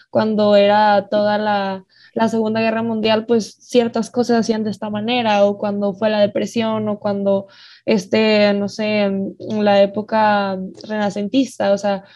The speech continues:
todos estos, pues, se, se, se daba, se daba a conocer o, o se hacía de esta manera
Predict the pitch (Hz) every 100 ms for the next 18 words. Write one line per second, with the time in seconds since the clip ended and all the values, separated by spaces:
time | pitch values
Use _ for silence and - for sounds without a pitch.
0 | _ _ - 240 247 247 240 254 - 247
1 | 226 220 - - - - 220 214 208 202
2 | 196 196 - 220 220 226 294 294 277 -
3 | _ _ - 240 240 294 285 226 214 -
4 | 233 294 240 208 220 214 214 214 226 240
5 | 233 240 156 208 214